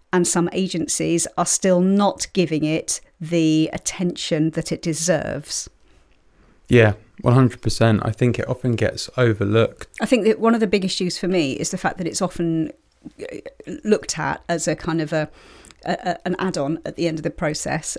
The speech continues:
Speaker 1: And yeah, we've done all the big stuff, the stuff we really want to do, the glossy stuff. Um, whereas if you've got your budgets being reduced, you could be a lot more focused with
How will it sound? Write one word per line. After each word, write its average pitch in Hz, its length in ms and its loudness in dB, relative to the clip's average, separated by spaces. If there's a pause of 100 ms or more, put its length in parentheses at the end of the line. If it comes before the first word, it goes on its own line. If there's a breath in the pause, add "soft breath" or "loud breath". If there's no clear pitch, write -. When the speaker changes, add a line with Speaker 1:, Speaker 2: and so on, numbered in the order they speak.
Speaker 1:
And 156 400 -2
yeah, - 240 -6
we've 180 140 -10
done 185 180 0
all 175 140 0
the 190 80 -4
big 185 180 -6
stuff, 185 360 -10
the - 60 -6
stuff - 240 -2
we 170 100 0
really 175 200 0
want 180 200 0
to 185 100 -8
do, 160 440 0
the 156 100 -6
glossy 156 340 -4
stuff. - 420 -6 (480 loud breath)
Um, 185 300 2
whereas 233 680 6
if 214 160 -2
you've 226 140 -4
got 320 160 4
your 214 80 2
budgets 254 420 2
being 185 300 2
reduced, 185 560 0
you 214 100 -2
could - 140 0
be 208 80 2
a 208 80 2
lot 247 220 2
more 196 120 2
focused - 760 0
with 175 300 -2